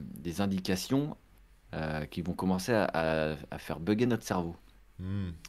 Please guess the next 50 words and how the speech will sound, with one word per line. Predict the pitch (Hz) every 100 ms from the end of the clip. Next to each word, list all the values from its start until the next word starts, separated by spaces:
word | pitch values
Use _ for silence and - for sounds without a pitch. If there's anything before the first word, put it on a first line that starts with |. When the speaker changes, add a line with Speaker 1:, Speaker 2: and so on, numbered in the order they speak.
| - - -
Speaker 1:
Donc, | 92 - - - - -
euh, | 76 73 73 73 73 73
déjà, | 76 82 98 107
il | 95
y |
a |
les | 80 80
indications | 85 90 - 87
au |
bas, | 76
gauche, | 76 98
droite. | 135 - -
Après, | - 123
il | 104
va |
y |
avoir | 90 95
des | 87 85 82 80
couleurs | - 104 104 - - - - - - - - - - - -
qui | 98
vont | 92
pouvoir | 90 98
changer | - 95 92 95
à |
chaque | - -
fois | - 135
et |
qui | - 87
vont | 87
être | 87
en | 71
haut, | 82 85
en | 73
bas | 80 80
ou | 73
peu | -
importe, | 71 - 143 -
quoi. | 131 160 - - - - -
Avec | 87 87
des | 95
fois, | - 107 104 95 -
euh, | 76
plusieurs | 73 - 80 85
fois | - 85
la |
même | 80 80
couleur | - 85 90 87
ou, | 78
euh, | 71 69
alors | 76 -